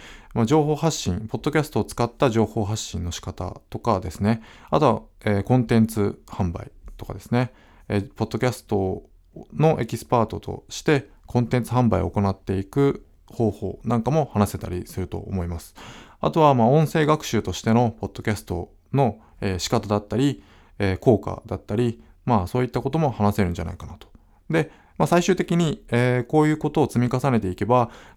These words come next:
きっと、えー、フォロワーとか、えー、そういった実績が作れると思うので、まあ、実績ができればですね、その音声メディア攻略みたいなことも話せたり、コンテンツにしたりできると思います。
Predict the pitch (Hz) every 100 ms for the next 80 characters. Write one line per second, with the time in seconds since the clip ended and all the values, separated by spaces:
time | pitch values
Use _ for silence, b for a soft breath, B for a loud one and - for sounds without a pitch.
0 | B - - - 156 113 113 101 127 127
1 | 123 120 - 90 - 101 98 98 110 107
2 | - 127 98 101 - 120 120 113 110 -
3 | 143 120 104 92 95 90 143 143 143 139
4 | 139 160 - 165 156 - - 151 180 135
5 | 90 - 101 - B B B 110 117 143
6 | 139 151 143 139 135 131 123 147 104 -
7 | - 104 95 95 107 143 170 120 - 107
8 | 101 92 110 143 - 110 104 98 95 101
9 | 90 104 110 104 - - _ 117 110 90
10 | 101 - 104 98 90 -